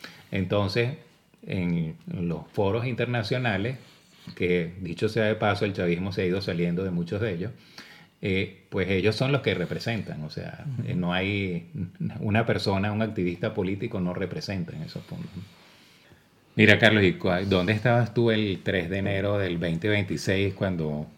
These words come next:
Speaker 1: cuando llegaron las noticias de que los americanos habían incursionado en Caracas?
Speaker 2: Ah, bueno, estaba aquí en casa,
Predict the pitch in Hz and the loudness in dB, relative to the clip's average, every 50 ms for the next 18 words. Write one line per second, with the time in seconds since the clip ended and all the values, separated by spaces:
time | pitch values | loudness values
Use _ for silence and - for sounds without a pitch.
0 | - - - - 90 87 85 82 82 82 80 80 78 87 85 85 82 82 80 85 | -20 -18 -10 -6 -2 -2 -2 -2 -2 -4 -4 -4 -4 -2 -2 -2 -2 -2 -2 -2
1 | 101 101 98 98 87 80 - 90 80 - - 98 98 95 87 85 - 90 85 82 | -2 -2 -2 -2 -4 -4 -4 -4 -4 -2 -2 0 0 0 0 -2 -2 -2 -2 0
2 | 80 80 80 87 95 92 85 80 80 82 85 82 82 76 - 85 82 82 87 98 | -2 -2 -4 -4 -4 -4 -4 -2 -2 -4 -4 -4 -4 -6 -6 -6 -6 -4 -2 -2
3 | 98 87 82 85 87 90 87 - 98 87 - - 80 78 78 78 80 80 85 90 | -2 -2 -2 -4 -4 -6 -6 -6 -6 -6 -6 -6 -6 -6 -4 -4 -6 -6 -6 -6
4 | 90 87 82 82 80 78 85 85 85 - - 65 - - - - - - - - | -6 -8 -8 -8 -6 -6 -6 -6 -6 -8 -12 -16 -16 -18 -20 -20 -20 -20 -20 -20
5 | - - _ _ _ _ _ _ - - 131 127 120 117 117 120 117 113 110 107 | -20 -20 _ _ _ _ _ _ -4 0 2 2 4 4 4 4 4 2 2 2
6 | - 113 110 110 - 127 123 120 - 131 135 131 - 165 165 170 | 4 4 4 4 4 2 4 4 6 4 4 4 4 2 0 0